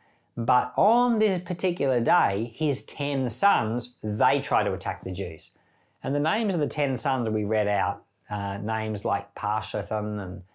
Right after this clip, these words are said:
um, all very Persian-sounding names. I, I quite like the sound of those Persian names, and, uh, very, very interesting. I remember, um,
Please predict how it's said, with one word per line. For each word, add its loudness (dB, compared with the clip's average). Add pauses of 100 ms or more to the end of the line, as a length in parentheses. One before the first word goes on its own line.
(600)
um, -2 (220)
all 4
very 2
Persian-sounding 0
names. -4
I, 0 (420)
I -6
quite 0
like 4
the 0
sound 0
of 0
those 2
Persian 0
names, -6 (840)
and, 0
uh, 2
very, 4
very 2
interesting. -4 (560)
I 2
remember, 4
um, 2